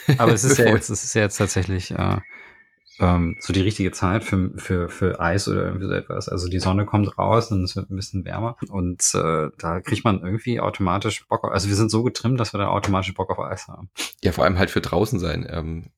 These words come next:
Speaker 2: hindert uns aber trotzdem nicht daran, äh, Videospiele zu spielen und die Rollläden runterzufahren. Jetzt fängt die Zeit an, wo man, wenn man tagsüber Videospiele testet und, äh, für die Reviews, äh, arbeitet, dass man dann wieder den Rollladen runter machen muss. Das fühlt sich immer so ein bisschen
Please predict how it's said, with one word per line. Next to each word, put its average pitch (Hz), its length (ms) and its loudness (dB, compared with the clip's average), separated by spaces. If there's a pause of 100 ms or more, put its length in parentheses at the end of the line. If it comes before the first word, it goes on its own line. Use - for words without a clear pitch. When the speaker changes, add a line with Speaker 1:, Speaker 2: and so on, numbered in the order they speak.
Speaker 2:
hindert 131 380 2
uns 123 100 2
aber - 140 2
trotzdem 127 260 2
nicht 120 220 0
daran, 101 260 2
äh, 85 160 -2
Videospiele 104 520 0
zu 101 120 -4
spielen 104 320 0
und 90 140 -2
die 98 40 0
Rollläden 98 500 2
runterzufahren. 104 880 -2 (240)
Jetzt - 200 -2
fängt 104 200 0
die 98 80 -2
Zeit 92 260 2
an, 92 140 2
wo 92 80 2
man, 87 180 2
wenn 85 100 0
man 85 120 -2
tagsüber 90 440 -2
Videospiele 95 580 -4
testet - 500 -4 (400)
und, 87 320 -4
äh, 85 200 0
für - 140 -6
die 87 120 0
Reviews, 95 520 -2
äh, 87 320 0
arbeitet, 98 640 2
dass 98 100 -2
man 95 100 -2
dann 90 140 0
wieder 90 140 2
den 85 140 0
Rollladen 82 420 2
runter 85 260 -4
machen 80 240 -6
muss. 78 160 -8
Das - 180 -16
fühlt 110 320 0
sich 101 140 -4
immer 107 160 2
so 104 100 0
ein 95 120 0
bisschen 120 560 2